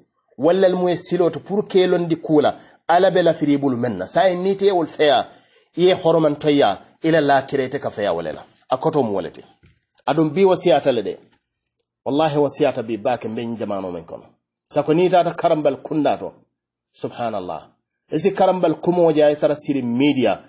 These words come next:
aba nengo bula la lonna la, abe bula le la sa kon tolla banko kan Gambia nin, Gambia nin Senegal. Sa ko journalist kunda to kanti jakal baake. Wato do le si moje,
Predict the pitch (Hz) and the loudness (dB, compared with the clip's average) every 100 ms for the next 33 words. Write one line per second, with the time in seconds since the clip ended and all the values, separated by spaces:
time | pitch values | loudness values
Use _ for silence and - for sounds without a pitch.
0 | _ _ 123 139 143 139 170 165 160 143 | _ _ -2 2 2 2 2 2 4 4
1 | 135 127 131 143 123 104 92 - _ _ | 2 0 0 2 2 0 -4 -12 _ _
2 | _ 131 131 156 156 147 135 123 135 123 | _ -2 2 2 4 4 2 -2 -6 -4
3 | 147 151 139 127 123 117 110 107 98 123 | -2 -2 -4 -2 -4 -4 -6 -6 -4 -4
4 | 123 117 107 - - _ _ - 139 135 | -4 -6 -8 -12 -16 _ _ -2 0 0
5 | 127 113 - 98 87 71 - _ _ _ | 0 -4 -6 -8 -8 -10 -14 _ _ _
6 | _ _ _ _ _ 131 123 113 139 143 | _ _ _ _ _ -12 -10 -6 -2 0
7 | 139 127 - 143 131 117 113 123 123 107 | -2 -4 -6 -2 -2 -4 -8 -10 -8 -8
8 | 101 - 95 92 - - _ _ _ _ | -8 -8 -8 -8 -8 -16 _ _ _ _
9 | _ _ 123 160 165 160 151 143 156 139 | _ _ 0 0 2 0 0 0 -2 -2
10 | 127 101 | -2 -4